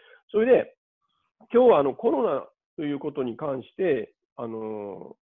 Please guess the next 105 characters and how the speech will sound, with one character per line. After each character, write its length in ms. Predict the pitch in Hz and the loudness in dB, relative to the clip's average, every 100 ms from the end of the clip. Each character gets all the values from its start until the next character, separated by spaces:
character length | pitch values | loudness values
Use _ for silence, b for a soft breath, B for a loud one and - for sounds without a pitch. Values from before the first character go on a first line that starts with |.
| _ - | _ -10
り 60 | |
ょ 40 | 151 | -8
う 40 | |
さ 60 | 120 | -8
ん 60 | 113 | -10
と 60 | |
僕 220 | 110 113 | -12 -10
で 80 | 127 | -12
話 400 | 113 147 156 139 | -10 -10 -10 -12
す 100 | - | -10
る 120 | 139 123 | -4 -4
ん 80 | |
で 80 | - | -6
す 80 | - | -12
け 80 | - | -6
ど 60 | |
ね。 160 | 147 151 | -4 -2
で、 200 | 180 165 | 0 0
さ 100 | - | 0
っ 80 | 214 | 0
き 80 | 156 | 2
あ 80 | 127 | 2
の、 100 | 120 | 0
体 340 | 196 196 190 | 0 2 4
の 80 | 190 185 | 4 4
話 200 | 180 165 | 2 2
が 80 | |
出 140 | 160 147 | 0 -2
て、 100 | - | -4
出 100 | 151 | -4
て 100 | 147 | -4
き 60 | 139 | -6
て、 100 | 123 | -6
こ 140 | 165 | 2
れ 100 | 190 | 4
は 120 | 180 170 | 6 4
あ 40 | |
の、 220 | 160 156 | 2 2
ま 160 | 151 151 | 0 -2
だ 80 | 139 - _ _ _ - | -6 -8 _ _ _ -12
聞 80 | 185 | -4
い 20 | |
た 100 | 190 | -2
こ 100 | 170 | 0
と 100 | 160 | 2
が 100 | 160 | 2
な 100 | 151 | 0
い 60 | |
話 100 | 117 | -2
だ 240 | 113 - - | -10 -12 -18
っ 40 | - | -16
た 60 | 117 | -12
の 120 | 110 | -12
で、 220 | - 110 - _ | -8 -10 -12 _
あ 60 | 117 | -14
の、 120 | 107 | -8
体、 320 | 165 165 151 | -4 -2 -2
体 300 | 170 156 151 | -2 -2 -2
っ 40 | |
て 60 | 143 | -4
言 80 | 135 | -10
っ 40 | - | -12
て 80 | 123 | -10
る 80 | 127 | -10
僕 260 | 120 127 | -10 -10
に 80 | 135 | -10
と 100 | 135 | -10
っ 20 | 131 | -14
て 100 | 127 | -12
は 40 | |
非 80 | 123 | -6
常 180 | 143 139 | -2 0
に 120 | 131 | -2
あ 40 | 113 | -4
の、 200 | 117 - _ - - | -8 -14 _ -20 -8
刺 120 | 165 | -4
激 200 | 175 - | -4 -4
的 160 | 160 151 | -4 2
で 160 | 151 - B - | 2 2 B -4
ワ 160 | 180 | 0
ク 60 | 156 | 0
ワ 100 | 131 | -2
ク 60 | - | -4
し 80 | |
て 80 | 127 | -8
ま、 100 | 120 | -8
し 40 | - _ | -10 _
て 80 | 131 | -10
る 120 | 120 | -8
ん 80 | 110 | -6
で、 120 | 117 - | -6 -2
そ 60 | |
れ 100 | 180 | 2
は 120 | 165 | 4
ま 100 | 156 | 4
あ、 220 | 127 - 123 | 0 -2 -6
あ 40 | |
の、 80 | 117 | -4
こ 140 | 135 | -4
の 100 | 139 | -2
後 200 | 127 117 | -2 -6
の 180 | 104 - _ _ - | -12 -14 _ _ -10
対 180 | 120 | -6
談 180 | 123 120 | -6 -6
で 200 | 113 110 | -8 -10